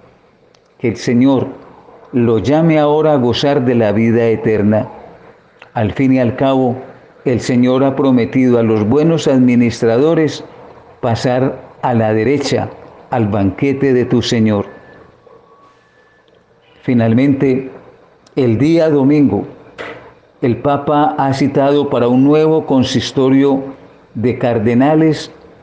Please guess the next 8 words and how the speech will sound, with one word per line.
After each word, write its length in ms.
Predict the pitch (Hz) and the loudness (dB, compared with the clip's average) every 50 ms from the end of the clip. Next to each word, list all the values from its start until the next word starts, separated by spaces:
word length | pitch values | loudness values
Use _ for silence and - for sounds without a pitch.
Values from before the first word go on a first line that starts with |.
| - - - | -12 -6 -2
el 240 | 135 120 110 90 | -2 -2 -2 -2
treinta 600 | - 139 135 135 135 135 135 135 139 135 131 135 | -2 -2 0 2 2 2 2 2 0 0 0 0
de 260 | 135 135 120 131 123 117 | 0 0 0 0 0 0
septiembre, 760 | - - 117 - - - 135 143 135 131 107 104 95 95 - - - - - - - - - - - - | 0 -2 -4 -4 -2 -2 0 2 2 2 2 2 0 -2 -4 -8 -18 -20 -20 -20 -20 -20 -20 -20 -12 -4
vísperas 720 | - 127 107 139 156 151 151 - 156 147 135 139 143 139 123 | -2 0 0 0 0 -2 -2 0 0 2 2 2 2 2 2
de 120 | 127 123 | 2 2
la 260 | 120 120 113 110 - - 156 | 2 2 2 0 0 0 0
inauguración 1200 | 170 170 165 151 143 139 139 139 131 117 139 139 135 131 127 120 - 143 143 135 127 110 98 - | 2 2 4 2 2 2 2 0 0 0 2 2 2 2 0 0 0 0 2 2 2 0 0 -2